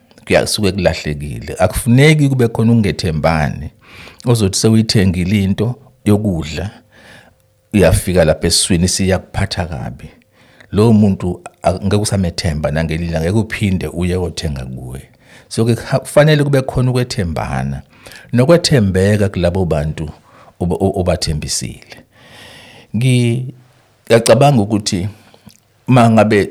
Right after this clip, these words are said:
si-, siyibuka le nto, siyibona iyinto elula. Abanye bethu bayibona iyinto elula, kanti iyinto enzima. Ngoba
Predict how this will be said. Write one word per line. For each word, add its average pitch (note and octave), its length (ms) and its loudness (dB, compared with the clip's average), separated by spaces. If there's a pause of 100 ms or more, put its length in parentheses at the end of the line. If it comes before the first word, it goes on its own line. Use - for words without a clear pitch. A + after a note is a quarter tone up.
(300)
si-, G#2+ 340 0
siyibuka G2+ 560 2
le F#2 120 2
nto, F#2 160 -2
siyibona G#2 580 -2
iyinto G2+ 340 0
elula. D#2+ 640 -2 (260)
Abanye C#3 340 2
bethu B2 220 -4
bayibona A#2 360 0
iyinto G2 240 -2
elula, F2 420 -6 (200)
kanti G#2 260 -2
iyinto G2+ 260 -2
enzima. A2+ 520 -8 (960)
Ngoba E2+ 560 2